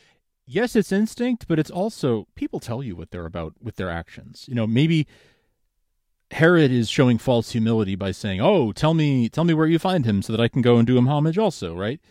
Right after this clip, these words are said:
But then his actions, when, when they don't come back, his actions show that, um, uh, well,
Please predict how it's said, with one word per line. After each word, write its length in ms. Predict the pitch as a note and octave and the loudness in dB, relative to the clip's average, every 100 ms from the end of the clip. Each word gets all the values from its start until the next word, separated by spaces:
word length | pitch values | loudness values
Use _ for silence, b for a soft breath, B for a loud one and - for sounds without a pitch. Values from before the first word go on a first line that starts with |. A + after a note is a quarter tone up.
| b b b - | b b b -8
But 120 | B2 | -4
then 100 | B2 | -2
his 160 | A#2 A#2+ | 0 0
actions, 760 | A3+ - A2 D2 C#3 - - _ _ | -2 -6 -12 -12 -14 -16 -18 _ _
when, 280 | D#4 C3 D3+ | -8 -6 -6
when 140 | A2+ | -6
they 120 | G#2+ G2+ | -4 -4
don't 160 | F#2+ | -6
come 120 | - F2 | -8 -6
back, 300 | C3 G2 - | -4 -4 -6
his 120 | A2 | -2
actions 440 | D#3 - A2+ G2 | -2 -2 -4 -6
show 360 | - - G2+ G#2 | -6 -6 -4 -4
that, 240 | G#2+ G#2+ - | -4 -6 -10
um, 480 | A#2 G#2+ G#2+ G#2+ A2 b b b b b b _ | -10 -8 -6 -6 -6 b b b b b b _
uh, 260 | - - - | -20 -18 -16
well, 260 | - B2+ - | -10 -8 -8